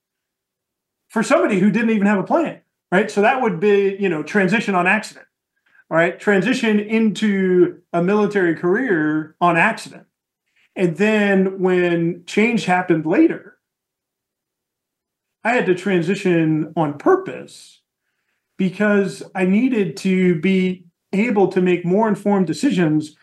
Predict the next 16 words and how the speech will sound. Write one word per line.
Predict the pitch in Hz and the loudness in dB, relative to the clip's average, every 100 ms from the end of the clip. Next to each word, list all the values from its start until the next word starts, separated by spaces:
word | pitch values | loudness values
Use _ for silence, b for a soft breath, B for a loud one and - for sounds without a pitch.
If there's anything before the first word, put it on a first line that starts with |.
| b b b b | b b b b
about | 180 160 170 | 0 2 0
the | 165 | -2
work | 151 180 214 214 | 2 2 4 2
that | 214 | 2
I | |
was | 214 190 | 2 0
gonna | 202 185 | 0 2
do | 180 202 | 2 2
and | 185 | 2
the | 151 | 2
life | 147 208 190 | 0 0 2
that | 190 | 2
I | 175 | 2
was | 165 | 2
gonna | 165 160 | 2 0
lead. | 151 247 208 - | 2 2 0 -4